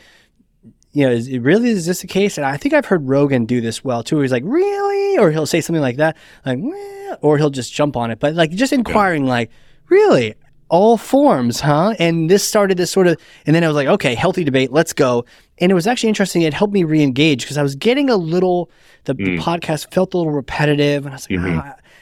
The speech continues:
Speaker 1: I'm not as interested right now." But as
Speaker 2: Yeah.
Speaker 1: soon as that topic came up,
Speaker 2: Yeah.
Speaker 1: I re-engaged and was able to jump into it. So I,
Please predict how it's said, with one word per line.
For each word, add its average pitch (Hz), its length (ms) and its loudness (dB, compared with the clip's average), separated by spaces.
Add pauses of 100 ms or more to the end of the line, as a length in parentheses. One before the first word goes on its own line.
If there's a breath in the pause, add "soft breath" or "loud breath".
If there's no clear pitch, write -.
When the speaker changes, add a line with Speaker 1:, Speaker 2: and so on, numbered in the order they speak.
(140 soft breath)
Speaker 1:
I'm 135 100 2
not 170 160 4
as 185 120 2
interested 208 400 0
right 120 220 -2
now." 113 260 -4
But 117 140 -10
as 117 80 -8
Speaker 2:
Yeah. 82 60 -8
Speaker 1:
soon 202 200 0
as 185 120 0
that 156 180 0
topic - 380 -10
came 139 260 -4
up, 131 140 -2
Speaker 2:
Yeah. - 180 -8
Speaker 1:
I 117 300 -4 (400 soft breath)
re-engaged 127 880 0
and 120 100 -6
was 120 140 -8
able 113 160 -6
to 110 160 -12 (200)
jump 117 280 -6
into 113 300 -6
it. 92 120 -18
So - 160 -6
I, 143 200 -2